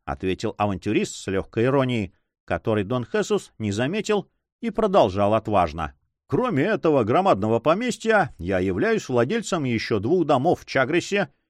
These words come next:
и трех в Панаме, один из которых находится на площади Пласа Майор против самого дворца губернатора. Но я до сих пор не угадываю вашего предложения, сеньор».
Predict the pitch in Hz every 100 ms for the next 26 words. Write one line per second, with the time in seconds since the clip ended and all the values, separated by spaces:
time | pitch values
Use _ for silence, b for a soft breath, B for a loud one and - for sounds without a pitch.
0 | _ 78 - 101 113 - 175 208 220 131
1 | 69 _ _ _ _ 160 214 240 151 -
2 | 143 226 208 135 123 - 196 180 - 123
3 | 98 - 120 - 123 135 - 120 127 -
4 | 147 175 202 143 - _ _ _ 220 233
5 | 220 202 - 147 110 101 92 117 110 -
6 | 107 104 117 165 220 156 90 69 - _
7 | _ _ - 113 143 156 139 139 - 113
8 | - 196 123 120 113 185 185 175 113 110
9 | - 120 123 131 131 175 185 233 110 76
10 | - 127 180 202 85